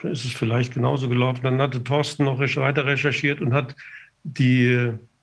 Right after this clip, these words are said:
eigentlich entscheidende Arbeit gesucht, ins, im Sinne der Kochschen Postulate, also wo man also mit dem als Poliovirus identifizierten Virus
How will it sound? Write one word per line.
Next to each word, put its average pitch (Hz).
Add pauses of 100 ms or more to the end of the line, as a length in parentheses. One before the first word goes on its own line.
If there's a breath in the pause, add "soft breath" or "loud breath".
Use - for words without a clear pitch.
(1400 loud breath)
eigentlich 151
entscheidende 135
Arbeit 151
gesucht, 127
ins, 143
im 165
Sinne 139
der 135
Kochschen 139
Postulate, 143
also 127
wo 139
man 135
also 127
mit 127
dem 131
als 123
Poliovirus 135
identifizierten 127
Virus 139